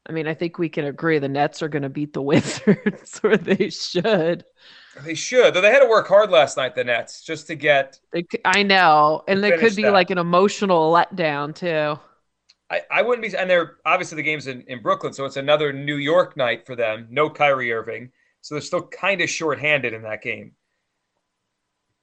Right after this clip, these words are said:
Speaker 2: But how could you trust the Wizards? I mean, the Wizards have, have the Wizards become the biggest disappointment within the season? They were so good to start the year.
Speaker 1: Yes. I told, tried to tell everyone, "Don't, don't buy into this Wizards hype.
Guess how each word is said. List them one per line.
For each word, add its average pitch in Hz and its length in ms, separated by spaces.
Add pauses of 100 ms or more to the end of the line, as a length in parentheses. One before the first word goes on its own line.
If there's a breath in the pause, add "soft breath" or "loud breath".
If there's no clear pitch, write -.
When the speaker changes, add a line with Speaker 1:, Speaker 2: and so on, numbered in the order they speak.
(100)
Speaker 2:
But 202 100
how 247 140
could 233 160
you 147 80
trust 170 280
the 123 60
Wizards? 110 480
I 160 40
mean, 214 100
the 254 80
Wizards 349 380
have, 285 120 (360 soft breath)
have 208 100
the 269 80
Wizards 359 180
become 294 300
the 285 100
biggest 214 340
disappointment 175 680
within 156 260
the 147 60
season? 147 480
They 226 80
were 294 100
so 277 300
good 254 200
to 277 60
start 247 300
the 185 80
year. 240 100
Speaker 1:
Yes. 359 600 (540)
I 339 180
told, 311 360
tried 320 280
to - 60
tell 277 380
everyone, 202 560
"Don't, 233 420
don't 247 280
buy 208 220
into 175 340
this 165 240
Wizards 143 400
hype. 123 280